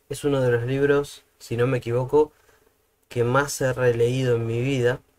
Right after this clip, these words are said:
Y ese libro, eh, bueno,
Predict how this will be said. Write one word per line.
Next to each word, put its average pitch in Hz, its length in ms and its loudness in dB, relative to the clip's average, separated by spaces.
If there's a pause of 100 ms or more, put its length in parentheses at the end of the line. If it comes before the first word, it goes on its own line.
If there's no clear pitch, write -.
(920)
Y 139 120 0
ese 147 220 2
libro, 151 540 4 (380)
eh, 110 720 -2
bueno, 123 320 -2